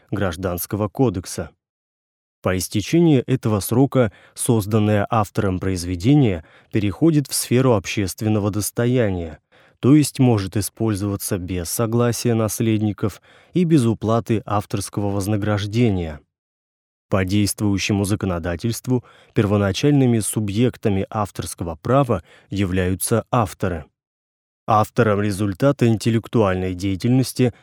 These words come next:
признается гражданин, творческим трудом которого создан такой результат.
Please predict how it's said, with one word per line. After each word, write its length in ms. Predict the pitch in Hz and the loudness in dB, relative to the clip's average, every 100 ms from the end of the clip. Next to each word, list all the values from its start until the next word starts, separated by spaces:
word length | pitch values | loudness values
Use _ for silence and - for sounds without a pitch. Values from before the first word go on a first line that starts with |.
| _ - | _ -2
признается 680 | 110 107 98 127 156 147 | 0 2 4 4 4 2
гражданин, 680 | 117 117 101 107 98 123 135 | 4 2 2 2 4 4 4
творческим 680 | - 110 110 - 107 - 113 | 2 0 0 -2 -6 -2 -2
трудом 440 | 117 113 104 95 | 0 0 2 0
которого 640 | 90 90 - 139 143 123 107 _ _ | -2 -4 4 6 8 6 2 _ _
создан 600 | - 104 113 110 120 107 | -2 2 2 4 2 4
такой 360 | 101 - 95 | 0 2 2
результат. 800 | 92 92 107 110 127 90 - - | 2 0 0 0 0 0 -4 -20